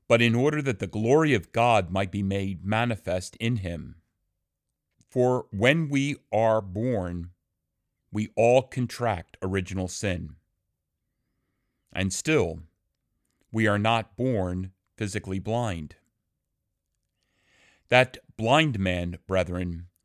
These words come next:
was prepared as a salve for the human race. He was bodily restored to light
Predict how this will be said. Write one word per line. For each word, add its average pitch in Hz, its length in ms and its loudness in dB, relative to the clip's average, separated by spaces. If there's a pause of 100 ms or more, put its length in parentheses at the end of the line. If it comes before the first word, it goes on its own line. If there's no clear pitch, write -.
(200)
was 107 240 0
prepared 87 720 -2 (1000)
as 104 440 2
a 104 80 -2
salve 127 800 -4 (180)
for 113 300 -2
the 101 160 -4
human 107 580 -2
race. 90 640 -6 (1200)
He 143 160 2
was 127 260 0 (280)
bodily 127 520 2
restored 95 840 -4
to 104 140 -6
light 85 520 -6